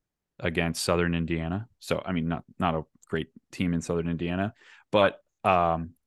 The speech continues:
Brickus also has had his share of, um, heat checks and just incredible play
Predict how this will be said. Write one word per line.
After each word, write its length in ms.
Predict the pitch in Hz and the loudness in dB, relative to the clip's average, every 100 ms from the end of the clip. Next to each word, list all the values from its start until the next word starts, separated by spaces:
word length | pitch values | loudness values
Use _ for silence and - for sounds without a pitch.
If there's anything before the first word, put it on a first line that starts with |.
| _ _ _ - | _ _ _ -4
Brickus 380 | 98 101 - | 0 0 -2
also 360 | 92 87 - 87 | -4 -4 -2 -4
has 180 | 90 85 | -4 -6
had 360 | 85 82 85 - _ _ | -4 -4 -6 -12 _ _
his 200 | - 92 | -2 -2
share 340 | - 95 90 64 | 2 2 4 2
of, 320 | 85 85 82 85 | 0 0 -4 -6
um, 380 | 85 82 87 - _ _ | -4 -4 -6 -8 _ _
heat 200 | 107 104 | -4 2
checks 460 | 104 98 - - - _ 92 | 4 4 0 -10 -14 _ -6
and 420 | 87 85 85 82 - | -4 -2 -4 -8 -4
just 280 | 95 - | -2 -2
incredible 520 | 101 90 101 90 87 87 | -4 -2 0 2 2 -2
play 420 | - 90 95 | 0 0 0